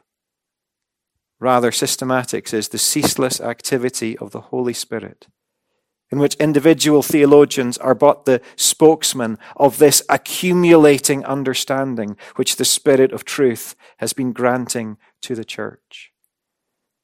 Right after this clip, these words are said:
And within this unceasing, ever ongoing task of systematics, there have been periods of great contribution and advance.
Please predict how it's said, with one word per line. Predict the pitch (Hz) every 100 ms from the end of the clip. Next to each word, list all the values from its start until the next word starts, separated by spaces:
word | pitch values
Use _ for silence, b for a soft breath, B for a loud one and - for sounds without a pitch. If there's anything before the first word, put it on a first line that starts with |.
| _ _ _ _
And | 139
within | 147 143 156 151
this | 123 104 - - - - _ _ _ _ _ -
unceasing, | 139 123 160 147 - 123 123
ever | 139 127 135
ongoing | 135 131 123 135 135 117 104
task | - 127 - -
of | -
systematics, | - - 120 117 123 - - - B B
there | 151
have | 139 143
been | 156
periods | - 175 160 151 135 139
of | 131 - b b b _ _
great | - 160 165 -
contribution | 165 151 135 143 165 - 151
and | 135
advance. | 139 120 139 139 107 -